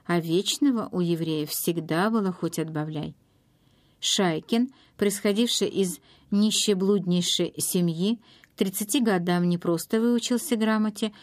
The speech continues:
но и выколотил у Министерства просвещения России – тупого и костного, как любое министерство, диплом народного учителя.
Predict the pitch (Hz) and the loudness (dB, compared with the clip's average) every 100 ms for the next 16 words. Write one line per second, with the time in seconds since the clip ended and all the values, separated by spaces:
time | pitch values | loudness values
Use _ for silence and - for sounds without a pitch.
0 | - - - 196 196 226 285 208 208 208 | -20 -16 -2 0 2 4 2 2 -2 2
1 | 226 226 233 220 - - _ 202 196 196 | 2 2 -2 -2 -6 -20 _ 2 4 2
2 | 185 208 214 - 196 190 - 180 - 196 | 2 0 -2 -4 -2 -2 0 -2 0 0
3 | 190 180 175 175 - 220 226 247 - _ | 2 2 0 0 -2 0 0 0 -4 _
4 | _ _ _ - 214 226 220 214 214 - | _ _ _ -2 0 2 2 2 0 2
5 | 214 208 214 202 208 202 202 190 196 190 | 0 2 0 2 0 0 -2 2 2 2
6 | 190 196 196 196 185 - 180 - - - | 2 0 0 -2 -2 -4 -8 -8 -20 -20
7 | _ 180 190 185 180 220 285 254 190 185 | _ 0 0 0 0 4 4 4 2 0
8 | 202 208 202 196 202 - 147 143 147 | 2 0 0 -2 -2 -4 -4 -6 -8